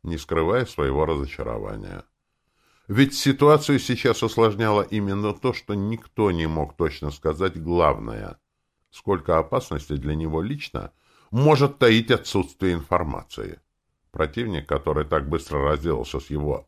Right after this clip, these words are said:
весьма неплохими учениками, самыми приближенными к нему,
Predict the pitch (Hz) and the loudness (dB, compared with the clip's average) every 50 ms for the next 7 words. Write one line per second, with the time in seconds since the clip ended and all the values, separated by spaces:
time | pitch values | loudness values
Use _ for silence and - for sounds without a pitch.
0 | _ - 76 78 73 73 - - 87 80 73 64 64 65 - 73 71 69 - 73 | _ -10 -8 -8 -8 -8 -6 -6 -4 -2 -2 -4 -4 -6 -4 -4 -4 -4 -4 -6
1 | 69 62 62 65 - - - 71 80 87 - 147 151 143 110 - - - _ _ | -8 -6 -6 -8 -10 -8 -8 -8 -8 -6 -4 -2 -2 0 -2 -2 -4 -8 _ _
2 | _ _ _ _ _ _ _ - - - - 156 143 143 143 147 139 139 139 135 | _ _ _ _ _ _ _ -8 -2 2 4 6 6 6 6 6 6 6 4 4
3 | 135 135 135 123 127 131 139 131 110 110 113 123 117 110 98 95 92 87 87 85 | 4 4 4 4 4 4 4 4 4 4 4 6 6 6 4 4 2 2 2 0
4 | 73 - 80 87 87 80 80 76 69 60 - | -2 -2 -2 0 0 0 0 0 -2 -2 -4